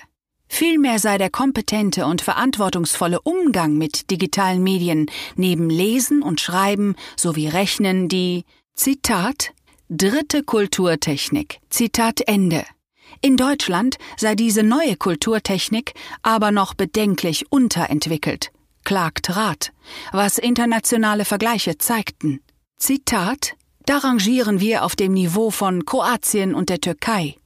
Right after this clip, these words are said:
wie uns die I C I L S-Studie schon zweitausenddreizehn vor Augen geführt hat.“ Zitat Ende. Matthias Rath leitet zusammen mit Gudrun Marcy Böhnke, Professorin für neuere deutsche Literatur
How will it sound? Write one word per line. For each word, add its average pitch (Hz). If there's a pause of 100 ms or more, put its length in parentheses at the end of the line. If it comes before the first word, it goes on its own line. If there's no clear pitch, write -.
(300)
wie 165
uns 143
die 147
I 254
C 196
I 226
L 196
S-Studie 185 (380)
schon 254
zweitausenddreizehn 190
vor 170
Augen 208
geführt 160
hat.“ - (340)
Zitat 226
Ende. 180 (600)
Matthias 285
Rath 196
leitet 165
zusammen 180
mit 160
Gudrun 214
Marcy 175
Böhnke, 185 (400)
Professorin 254
für 185
neuere 196
deutsche 190
Literatur 185